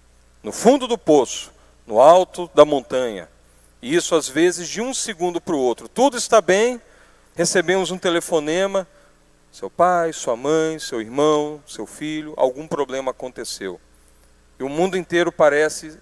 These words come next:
desabar na nossa frente. E às vezes o, tudo que a pessoa quer é se anestesiar.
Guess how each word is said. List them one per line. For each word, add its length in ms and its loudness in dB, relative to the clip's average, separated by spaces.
desabar 480 2
na 100 -2
nossa 320 -4
frente. 540 -18
E 80 0
às 140 2
vezes 360 0
o, 80 -8
tudo 320 -6
que 80 -6
a 40 2
pessoa 360 -4
quer 160 -6
é 60 0
se 140 -8
anestesiar. 840 -8